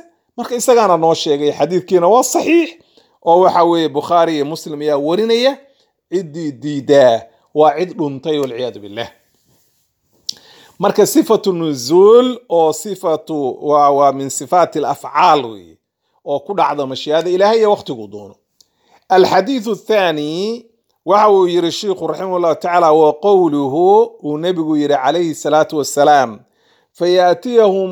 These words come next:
الله في صورته التي يعرفون. Waxa weeye, Ilaahay baa imaanaya maalinta qiyaamaha,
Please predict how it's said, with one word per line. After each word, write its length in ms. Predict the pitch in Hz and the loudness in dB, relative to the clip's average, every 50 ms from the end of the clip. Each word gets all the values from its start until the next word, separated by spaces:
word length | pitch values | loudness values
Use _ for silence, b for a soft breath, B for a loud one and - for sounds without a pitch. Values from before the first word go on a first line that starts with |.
| 180 175 | -4 -2
الله 840 | 170 165 165 175 185 202 202 208 208 185 214 226 233 247 254 254 - _ _ _ _ _ _ _ | -2 0 2 2 4 4 4 4 2 0 -2 -6 -6 -6 -8 -10 -14 _ _ _ _ _ _ _
في 220 | - 156 156 156 | -4 -4 -2 -2
صورته 760 | 147 - - 208 220 220 208 202 180 160 175 - 170 165 160 | -4 -4 -4 0 2 2 4 4 2 2 0 -2 -2 -2 -2
التي 520 | 156 160 160 175 190 196 - 226 202 190 | -4 -2 -2 -2 -2 -2 -4 -4 -2 0
يعرفون. 1080 | 180 185 180 160 156 156 156 160 143 - - 185 185 185 185 180 165 151 135 113 104 _ _ _ _ _ _ _ _ _ _ - | 2 2 2 2 0 0 -2 -2 -4 -8 -6 -4 -2 -2 -2 -2 -4 -6 -8 -12 -16 _ _ _ _ _ _ _ _ _ _ -4
Waxa 300 | 135 156 170 170 170 170 | 0 0 2 2 2 2
weeye, 600 | 175 180 185 196 202 202 202 208 214 214 214 214 _ | 4 4 4 4 2 2 2 0 -2 -2 -4 -8 _
Ilaahay 420 | 175 165 175 190 190 190 180 175 170 | -6 -2 0 2 2 2 0 0 0
baa 200 | 165 165 156 - - | 0 0 0 -2 -4
imaanaya 640 | - 156 151 160 180 190 202 190 180 170 165 156 147 | -8 -6 -4 -2 0 0 0 0 0 2 2 2 0
maalinta 600 | 143 143 143 139 143 165 202 196 196 - 190 165 | 0 0 0 0 0 0 -4 -6 -4 -2 -2 -2
qiyaamaha, 880 | 165 - 160 151 156 151 147 147 147 170 190 202 202 214 220 226 240 240 | -2 -4 -4 0 2 2 2 2 0 -2 -4 -4 -4 -4 -6 -6 -8 -10